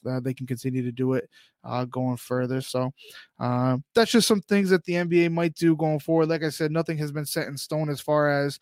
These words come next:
what they plan on doing or what the format is. Um, but the latest word is that we should find out this week, um,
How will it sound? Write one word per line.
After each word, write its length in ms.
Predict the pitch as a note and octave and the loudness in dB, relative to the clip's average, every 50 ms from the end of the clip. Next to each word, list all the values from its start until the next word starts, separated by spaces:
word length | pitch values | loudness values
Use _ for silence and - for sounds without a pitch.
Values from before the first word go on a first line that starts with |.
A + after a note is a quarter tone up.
| - - - - - _ | -18 -20 -20 -20 -8 _
what 140 | - F3 D#3+ | 2 4 4
they 100 | D#3+ D#3+ | 4 2
plan 240 | D3+ - E3+ E3 D#3+ | 2 2 0 2 2
on 160 | D#3 D3 D3 | 2 2 2
doing 320 | C3+ D3+ D3+ D#3 D#3 D#3 | 0 0 0 2 2 2
or 60 | D3 C#3+ | 0 0
what 180 | C#3+ D3+ C#3+ | 0 -2 -2
the 80 | - C3 | -4 -8
format 460 | - - D#3+ D#3+ D#3 D#3 D3+ D3+ D3+ | -6 -2 0 0 0 2 0 0 2
is. 320 | D#3 D#3 D#3 D#3 D3 - - _ _ _ _ _ _ _ _ - | 2 2 2 0 -2 -6 -12 _ _ _ _ _ _ _ _ -8
Um, 180 | C3+ C3+ C3+ | -6 -6 -4
but 100 | C3+ D#3 | -4 -4
the 80 | D3 E3 | -2 2
latest 340 | E3+ F3 F3 F3 E3 - - | 4 6 6 6 4 2 0
word 200 | E3 E3+ E3 D#3+ | 0 2 2 2
is 140 | D3+ C#3+ | 0 0
that 120 | D#3 D3 C#3+ | -2 -2 -2
we 80 | D3+ | -2
should 220 | C#3 - - D#3 - | -4 -4 -4 -6 -4
find 240 | - D3+ D3+ D3+ D#3 | -2 -2 -2 0 0
out 180 | D3 D3 - | 0 0 0
this 240 | - D3 C3+ - - | -4 -6 -6 -4 -4
week, 300 | E3+ F3+ F3+ - - - _ - - - _ _ _ _ _ | -2 -2 -2 -4 -10 -18 _ -20 -20 -20 _ _ _ _ _
um, 340 | C3 C3 C3 B2+ B2 B2 B2+ | -6 -6 -4 -4 -6 -10 -14